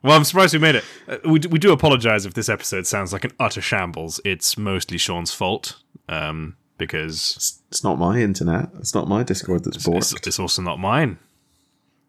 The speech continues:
Speaker 1: It's
Speaker 2: It's,
Speaker 1: neither.
Speaker 2: it's
Speaker 1: It's, it's not, it's neither one of our faults. It's probably Elon Musk.
Speaker 2: Yeah, let's blame Elon.
Speaker 1: So, Elon, thanks, mate. <laughs>
Speaker 2: When we tweet about this episode, we should at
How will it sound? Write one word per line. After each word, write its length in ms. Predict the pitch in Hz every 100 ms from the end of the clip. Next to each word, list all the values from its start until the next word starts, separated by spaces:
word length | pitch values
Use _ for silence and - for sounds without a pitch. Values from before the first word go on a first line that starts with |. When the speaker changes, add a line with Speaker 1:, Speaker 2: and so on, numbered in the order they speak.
| _ _ _
Speaker 1:
It's 180 | - 98
Speaker 2:
It's, 80 | 95
Speaker 1:
neither. 280 | 104 120
Speaker 2:
it's 120 | 104 98
Speaker 1:
It's, 140 | 95
it's 320 | 76 - -
not, 240 | 127 135 120
it's 100 | 120
neither 240 | 151 151
one 160 | 123 156
of 80 |
our 160 | 131 92
faults. 420 | - 82 82 -
It's 220 | 90 87
probably 400 | - - 143 151
Elon 180 | 139 135
Musk. 340 | 127 110 - - _ _ _ - - - - _ _
Speaker 2:
Yeah, 140 | 107
let's 180 | 90 110
blame 240 | - 107 98
Elon. 120 | 95
Speaker 1:
So, 340 | 90 131 127 123
Elon, 480 | 143 139 135 131 123 - _ _ _ _ _ _ _
thanks, 320 | - 87 78
mate. 220 | 80 80 - _ - -
<laughs> 320 | - 139 262
Speaker 2:
When 220 | 110 123
we 120 | 123
tweet 360 | 127 - 107 117
about 260 | - 98 -
this 160 | 92
episode, 580 | 92 90 98 95 - -
we 140 | 87 90
should 280 | - 90 -
at 340 | 101 95 -